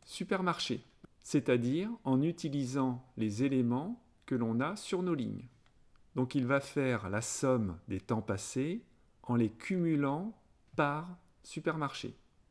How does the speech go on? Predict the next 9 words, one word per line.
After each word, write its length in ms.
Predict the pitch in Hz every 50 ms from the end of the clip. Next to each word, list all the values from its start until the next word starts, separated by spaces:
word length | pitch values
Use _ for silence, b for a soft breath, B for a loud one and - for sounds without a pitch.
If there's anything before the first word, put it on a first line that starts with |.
| _ _ - _ _ _ _ _ _ -
Donc 100 | 101 95
je 80 | 98
fais 160 | - - 90
OK, 240 | 87 92 - - - 127 147 190 240 262 - _ _ _ _ _ _ _ _ _ _ _ _ _
je 100 | - -
vais 100 | 104 117
remettre 600 | 113 110 123 123 127 127 123 123 - - - - _ - - _ _ - - _ - _ _ _ _ _ _ - -
au 80 | - 123
format 640 | - - - 117 101 107 101 98 95 90 82 -